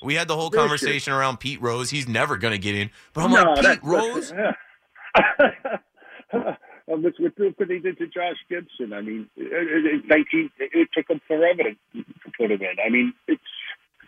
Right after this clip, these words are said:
Speaker 2: it's,
Speaker 1: It's wrong.
Speaker 2: it's very,
Speaker 1: It's flawed.
Speaker 2: they gotta do, it's
Speaker 1: And,
Speaker 2: not
Speaker 1: and,
Speaker 2: right,
Speaker 1: and
Speaker 2: man.
Speaker 1: I'll, I'll never agree with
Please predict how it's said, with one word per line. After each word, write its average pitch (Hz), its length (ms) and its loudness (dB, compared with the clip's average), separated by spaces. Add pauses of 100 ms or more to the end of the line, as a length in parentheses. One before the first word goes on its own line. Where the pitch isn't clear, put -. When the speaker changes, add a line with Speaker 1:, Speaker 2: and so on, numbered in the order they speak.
(220)
Speaker 2:
it's, 143 120 8
Speaker 1:
It's 147 120 -6
wrong. 170 360 2
Speaker 2:
it's 135 120 8
very, 139 120 8
Speaker 1:
It's 127 80 2
flawed. 214 260 -2
Speaker 2:
they 151 100 2
gotta 147 220 4
do, 147 180 0
it's 139 140 -6
Speaker 1:
And, 160 220 0
Speaker 2:
not 147 100 -2
Speaker 1:
and, 156 160 0
Speaker 2:
right, 123 200 -2
Speaker 1:
and - 80 -20
Speaker 2:
man. 151 140 0
Speaker 1:
I'll, 170 220 0
I'll 170 140 2
never 190 400 -2
agree 170 320 -4
with 160 280 -2